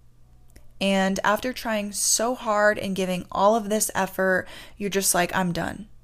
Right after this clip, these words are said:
I can't do this anymore." And then I swear, like, not too long after, right, you meet someone who is exactly what you were looking for in that other relationship. Whether it was a friend or a romantic relationship, whatever it might be,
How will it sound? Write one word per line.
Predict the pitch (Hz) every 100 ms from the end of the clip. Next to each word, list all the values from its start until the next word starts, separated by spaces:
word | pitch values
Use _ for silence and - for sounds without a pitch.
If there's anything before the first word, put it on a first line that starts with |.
| - - -
I |
can't | - - 196 202
do | 208
this | 190 -
anymore." | 185 175 170 - - - - - - -
And | 226 240
then |
I | 254
swear, | 247 - 240 254 233 202
like, | 190 185 - -
not | 202 214 226 240 -
too | - 254 247
long | 233 214 214 202
after, | 220 226 - 180
right, | 175 180 220 - - - - -
you | 226 233
meet | 240 302 -
someone | - 226 214 208
who | 220 226
is | 233
exactly | 233 214 202 202 214 - 202 185 185
what | 190 180
you | 190
were | 185
looking | 180 185 185
for | 180 180 175 170
in | - 175
that | 175 175 -
other | 180 175
relationship. | 165 175 175 185 190 - - - - - - -
Whether | - 170 220
it |
was | 175 170
a |
friend | - 277 262 254 247 - -
or | - 170
a |
romantic | 170 175 180 233 254 233
relationship, | 226 233 226 226 233 226 - - -
whatever | - 214 226 226
it |
might | 208 214 -
be, | 196 185 185